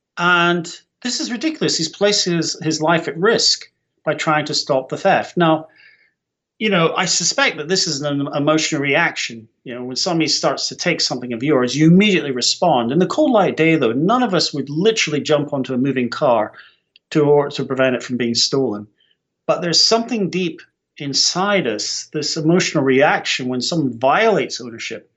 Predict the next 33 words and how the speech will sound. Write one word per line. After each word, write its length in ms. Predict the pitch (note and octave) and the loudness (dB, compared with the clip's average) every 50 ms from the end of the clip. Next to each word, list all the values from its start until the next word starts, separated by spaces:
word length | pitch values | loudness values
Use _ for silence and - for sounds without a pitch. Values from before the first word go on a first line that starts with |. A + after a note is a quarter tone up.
| _ _ - | _ _ -12
when 80 | - C3 | -10 -6
someone 360 | - D#3+ D3 C3+ B2+ A#2+ A#2+ | -4 -2 -2 -2 -4 -6 -4
violates 880 | B2 C3+ C#3+ D#3+ F3+ F#3 F#3 F3 D#3+ C#3+ C#3 C3+ - - - - - _ _ _ _ _ _ _ _ _ _ _ - | -2 0 2 2 4 4 2 2 2 2 0 0 -4 -6 -6 -6 -8 _ _ _ _ _ _ _ _ _ _ _ -2
our 360 | E3+ E3+ F3 E3+ E3 D3+ C3+ | 0 2 4 4 4 2 0
stuff 840 | - - - - - - - A3 A#3 - - - - - - - _ _ _ _ _ _ _ _ _ _ | -2 -4 -4 -6 -4 -2 0 0 0 0 -4 -6 -12 -18 -18 -20 _ _ _ _ _ _ _ _ _ _
by 160 | - C#3+ C#3 | -4 -4 -4
helping 400 | B2+ - F3 G3+ G3+ - F3 D3+ | -2 -2 -2 -2 0 -2 -4 -2
without, 380 | B2+ D3 C#3+ E3 G3+ G#3+ - - F3 F3 F3 | 0 2 2 2 2 0 -2 -8 -14 -12 -12
without 400 | D3+ C#3+ C3 D#3+ F#3 F#3+ F3+ - | -10 -6 -2 0 0 0 -2 -2
our 380 | D3+ D3+ D3+ C#3+ C#3 C3 - _ _ - | -2 -2 -2 -2 -2 -4 -8 _ _ -10
permission, 540 | - D3 F3+ G#3 - - - G#2+ F#2 - _ _ _ _ _ _ | -6 -4 -2 -2 -2 -2 -4 -6 -10 -16 _ _ _ _ _ _
you 80 | - E3 | -6 -6
know, 80 | C#3+ | -4
that 180 | C3 C3+ C3+ C3 | -4 -6 -6 -8
really 720 | C3+ C#3+ E3+ A3 B3+ B3+ A#3+ A3 F#3+ E3 C#3+ C3 A#2+ A#2+ A#2 - | -8 -8 -6 -4 0 2 2 2 2 2 0 -2 -4 -8 -8 -6
gets 300 | - E3+ C3+ - - - | -4 -4 -4 -4 -6 -4
to 140 | - D3+ | -4 -4
us 140 | A#2 - - | -2 -2 -2
at 120 | C3 B2+ A#2+ | -4 -4 -6
a 40 | |
core 420 | A#2 - - - E3+ D3+ C#3 C3 B2 | -8 -12 -6 0 2 2 4 4 2
level. 260 | A2+ B2 A#2 A2 A2 | 2 2 0 0 0
That 160 | B2+ B2+ C3 | 0 -2 0
really 300 | C#3 D3+ E3 D#3+ D#3 D3 | 2 4 4 4 4 2
violates 640 | B2+ A#2 B2 C3 C3 C3 B2+ A#2+ A2+ A2 A2 - - | 0 0 0 2 2 4 4 2 0 -2 -4 -6 -6
us. 100 | A2+ - | -6 -6
Well, 140 | D3 - D3+ | -2 2 2
none 160 | E3+ F#3+ G#3+ | 4 4 4
of, 220 | A3+ G3+ F3 - | 2 0 -2 -4
very 240 | C#3+ C#3 F#3 G#3 A3+ | -2 0 2 2 2
few 280 | A3 A3 - A3 G#3+ F3+ | 2 0 -2 0 0 0
of 80 | C3+ | 0
us 380 | A2+ G#2 - - - - - _ | -2 -6 -8 -8 -10 -10 -14 _